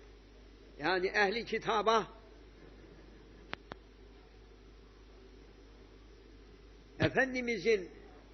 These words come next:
saadetli devrinden itibaren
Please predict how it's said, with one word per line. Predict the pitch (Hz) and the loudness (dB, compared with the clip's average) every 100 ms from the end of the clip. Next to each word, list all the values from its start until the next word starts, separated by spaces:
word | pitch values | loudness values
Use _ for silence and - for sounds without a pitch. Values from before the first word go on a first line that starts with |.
| - - - | -20 -20 -18
saadetli | - 196 202 214 202 208 233 247 233 - - - - - - - - - 960 - - - - - - - - - - - - - - - - 120 | -8 -2 2 4 4 2 0 0 0 -2 -12 -20 -20 -20 -20 -20 -20 -20 -20 -20 -20 -20 -20 -20 -20 -20 -20 -20 -20 -20 -20 -20 -20 -20 -6 4
devrinden | 180 196 214 214 226 254 | 6 6 4 2 4 4
itibaren | 226 202 - 190 180 175 170 | 2 -2 2 4 4 4 0